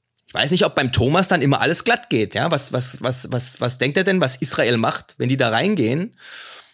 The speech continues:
und dann erwischen die so ein, so eine Spezialeinheit und die funkt um Hilfe, ja? Und dann kommt draußen der Mob und so weiter. Ja.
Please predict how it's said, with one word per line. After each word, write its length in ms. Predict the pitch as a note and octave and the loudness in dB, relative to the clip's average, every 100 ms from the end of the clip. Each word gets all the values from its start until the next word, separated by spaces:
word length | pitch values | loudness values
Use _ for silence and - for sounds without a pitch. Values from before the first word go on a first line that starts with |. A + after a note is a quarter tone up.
| _ _ _ _ _ | _ _ _ _ _
und 140 | D3+ | 2
dann 140 | C#3+ C3+ | 4 2
erwischen 340 | B2 F#3+ F#3+ | 2 2 2
die 100 | F#3+ | 0
so 160 | - C3+ | 2 2
ein, 300 | A#2+ - _ _ - | 0 -6 _ _ -4
so 80 | C#3 | -2
eine 100 | B2+ | 0
Spezialeinheit 1000 | - B2+ B2+ B2 C3 A#2 B2 F3 - - _ _ - | -2 0 2 2 2 0 0 -2 -6 -20 _ _ -4
und 200 | A#2+ C3+ | -2 2
die 120 | C#3 | 0
funkt 400 | C#3 D#3 C#3+ - | 0 -2 -2 -2
um 120 | A#2+ | 2
Hilfe, 300 | E3+ G3 A#2 | 2 2 0
ja? 180 | G2+ C3+ | 0 0
Und 140 | C#3+ | 0
dann 120 | A#2+ | -2
kommt 320 | A#2+ C#3+ - - | -2 -4 -2 0
draußen 320 | A#2 - A2 | 0 0 0
der 100 | G#2+ | 0
Mob 280 | G#2+ G#2+ - | 0 -2 -4
und 160 | A2+ | -6
so 140 | G#2+ G#2 | -4 -4
weiter. 380 | G2+ G2+ G2+ _ _ _ _ | -4 -6 -12 _ _ _ _
Ja. 120 | - | -6